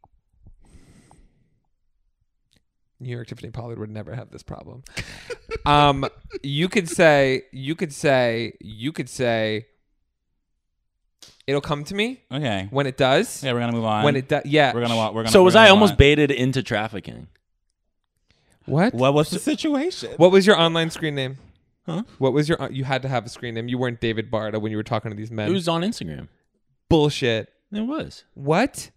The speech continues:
Speaker 3: Yeah, I D M guys.
Speaker 1: I was, like, D L Jock four two. I was, like, sixteen.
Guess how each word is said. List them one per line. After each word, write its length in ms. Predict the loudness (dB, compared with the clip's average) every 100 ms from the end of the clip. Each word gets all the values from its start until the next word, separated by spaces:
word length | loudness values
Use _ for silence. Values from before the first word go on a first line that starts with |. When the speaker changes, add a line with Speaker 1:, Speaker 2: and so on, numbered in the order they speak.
| _
Speaker 3:
Yeah, 240 | -12 -6
I 80 | -4
D 220 | -2 0
M 140 | 0 -2
guys. 280 | -6 -8 -12 -20 _ _
Speaker 1:
I 80 | -8
was, 240 | -6 -6 -8
like, 200 | -12 -12 -20 _ -4
D 200 | 0 2
L 160 | 0
Jock 380 | -2 -4 -6 -6
four 240 | -4 -2 -2
two. 460 | -2 0 2 0 -6 _ _ _ _ -16
I 40 | -16
was, 120 | -16
like, 120 | -20
sixteen. 720 | -14 -12 -12 -10 -8 -10